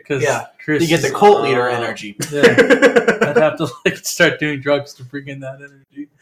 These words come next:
Speaker 1: Uh,
Speaker 2: Start wearing glasses.
Speaker 1: Yeah.
Speaker 4: Big dick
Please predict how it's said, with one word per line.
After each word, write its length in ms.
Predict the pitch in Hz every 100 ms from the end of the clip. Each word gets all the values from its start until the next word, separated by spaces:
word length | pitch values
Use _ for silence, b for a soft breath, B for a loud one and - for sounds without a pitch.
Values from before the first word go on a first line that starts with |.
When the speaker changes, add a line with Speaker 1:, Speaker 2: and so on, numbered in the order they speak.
| 170 180 B _ _
Speaker 1:
Uh, 320 | 143 139 131
Speaker 2:
Start 360 | 127 131 120 -
wearing 220 | 131 117
glasses. 720 | 117 117 113 123 120 117 - _ _ _ _ 135
Speaker 1:
Yeah. 300 | 127 120 120 _ _ _ _ _ _ _ _
Speaker 4:
Big 320 | - 135 131 - - _ _
dick 260 | 131 127